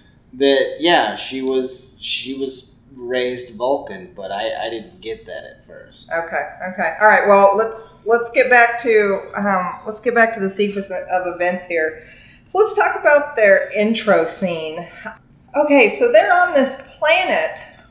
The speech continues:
Speaker 2: to revive a well for this race that's going to go extinct because of an eighty-nine-year storm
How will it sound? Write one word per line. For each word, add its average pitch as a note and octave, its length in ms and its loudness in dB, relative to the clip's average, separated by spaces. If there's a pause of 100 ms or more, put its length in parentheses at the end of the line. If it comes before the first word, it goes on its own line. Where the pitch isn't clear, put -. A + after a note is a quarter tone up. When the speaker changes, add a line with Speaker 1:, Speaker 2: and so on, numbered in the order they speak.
(600)
Speaker 2:
to A3+ 1080 -4 (300)
revive A3 580 2
a G#3+ 260 0 (120)
well G3 840 0 (800)
for A3 160 0
this G#3+ 280 2
race C4 360 0
that's G#3+ 220 -4
going A3 280 0
to G#3+ 120 -8
go G#3 180 4
extinct - 840 -4
because G3+ 380 0
of G3+ 140 -2
an G3 100 -2
eighty-nine-year G3 880 -2
storm F#3+ 840 -2